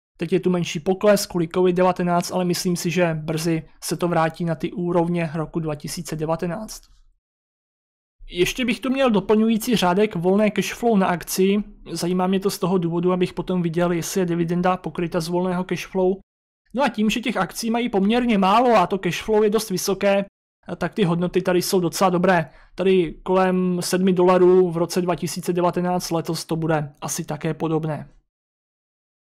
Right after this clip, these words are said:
K tomu cashflow bych tady měl ještě tuto tabulku z toho jejich ročního reportu. Tady jsou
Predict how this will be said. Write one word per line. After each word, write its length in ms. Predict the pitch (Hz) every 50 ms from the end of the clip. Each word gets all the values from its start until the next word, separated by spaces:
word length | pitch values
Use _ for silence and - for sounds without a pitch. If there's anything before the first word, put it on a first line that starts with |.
| _ _ _ _ -
K 40 | -
tomu 260 | - 196 220 277 311
cashflow 600 | 247 269 254 - - - - 269 262 269 277 277 233
bych 160 | 254 233 -
tady 200 | - 240 254 247
měl 200 | 247 254 254 254
ještě 600 | 240 226 - - - 247 240 240 226 220 202 - - - 202
tuto 220 | - 196 190 254
tabulku 640 | 240 226 190 185 202 208 208 202 208 220 220 226 233
z 100 | - -
toho 260 | - - 190 175 208
jejich 300 | 208 208 214 226 208 -
ročního 400 | 180 190 180 185 - 220 220 202
reportu. 640 | 214 190 147 - 185 180 180 175 - 185 190 196 190 196 - _ _ _ _ _ _ _ _ - 180 180 -
Tady 180 | - 196 202
jsou 600 | 220 214 - - 254 240 226 226 190 170 113 -